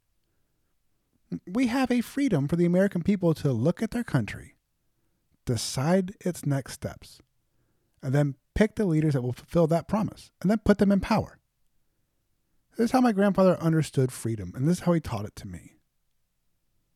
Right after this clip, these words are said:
And as the President of the United States, you know, the head of the most powerful democracy in the world, Jimmy Carter has always extolled the virtues of democracy, but this is in no way a partisan position.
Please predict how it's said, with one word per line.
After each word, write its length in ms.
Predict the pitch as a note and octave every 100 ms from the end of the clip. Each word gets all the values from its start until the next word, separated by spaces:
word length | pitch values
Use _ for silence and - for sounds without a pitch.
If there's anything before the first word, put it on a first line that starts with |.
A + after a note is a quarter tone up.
| _ _ _ _ _ _ _ -
And 80 | G3+
as 160 | G#3 - _ -
the 100 | F#3+
President 360 | - A3+ A3
of 60 | F3
the 60 |
United 220 | F3+ D#3 C3+
States, 560 | - C3+ G2+ - - _ - D3
you 80 | C#3+
know, 80 | A#2 B2 _ _ _
the 100 | C3+
head 540 | - - F3+ C3+ G#2 -
of 180 | C3+ A#2
the 80 | A#2+
most 200 | B2+ -
powerful 300 | D#3+ D3+ C3+
democracy 380 | B2+ B2+ A#2
in 60 | B2
the 60 | G2
world, 380 | D3 - - - _ _ _ _ _ _ _
Jimmy 220 | - A#3+
Carter 240 | B3 A#3 G#3+
has 140 | G#3+
always 340 | G#3 A3+ A3+
extolled 420 | F#3+ - E3 D#3 D#3
the 60 |
virtues 340 | D3 C3 - A#2+
of 80 |
democracy, 640 | - D3+ F#3 E3 A2+ - D2+ _ _ _ _ _ _
but 100 | C#3+
this 180 | E3 -
is 80 | -
in 140 | A3
no 160 | F#3 F3
way 260 | D#3+ C#3+
a 40 | A#2+
partisan 640 | - - C#3+ C#3+ - F#2+
position. 460 | E2 - E3 -